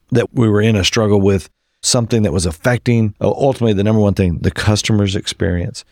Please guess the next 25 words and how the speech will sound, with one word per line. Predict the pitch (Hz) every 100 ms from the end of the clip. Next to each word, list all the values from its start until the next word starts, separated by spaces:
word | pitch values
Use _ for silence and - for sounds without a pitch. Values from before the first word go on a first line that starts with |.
| _
If | - 87
we | 113 135
were | 151 139
dealing | 123 120
with | 113 104
something | 107 101 101
that | 95 92
was | 92 82 - _ _ _ -
altering | 101 107 - 98 95 90
or | 90
affecting | 82 - 104 95 98
that | 90 110
customer | - 101 - 95
experience, | 98 - 110 98 92 101 - _ _ _
we | 135 104
immediately | 95 101 123 113 80 95
started | 92 95 95 90
trying | 101 98 90
to | - 87
solve | - - 113 110 87 80 85 - _ _
that | 95 95 -
problem. | 110 107 113 98 -
And | 107 117
that | 180
was | 135 101